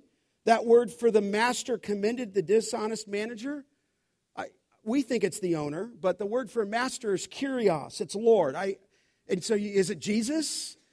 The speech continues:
I actually think it's the master, staying in with the flow of the text. It's the owner. The master commended. How could he do that? And then how does Jesus make that statement that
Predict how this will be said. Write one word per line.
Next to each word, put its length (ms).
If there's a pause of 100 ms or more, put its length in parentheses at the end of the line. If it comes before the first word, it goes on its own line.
(120)
I 120
actually 360
think 280
it's 180
the 100
master, 580
staying 440
in 160
with 160
the 160 (240)
flow 280
of 80
the 100
text. 440
It's 160
the 200
owner. 360 (280)
The 100
master 460
commended. 640 (160)
How 140
could 160
he 100
do 220
that? 280 (760)
And 120
then 100
how 200
does 180
Jesus 520
make 260
that 220
statement 520
that 280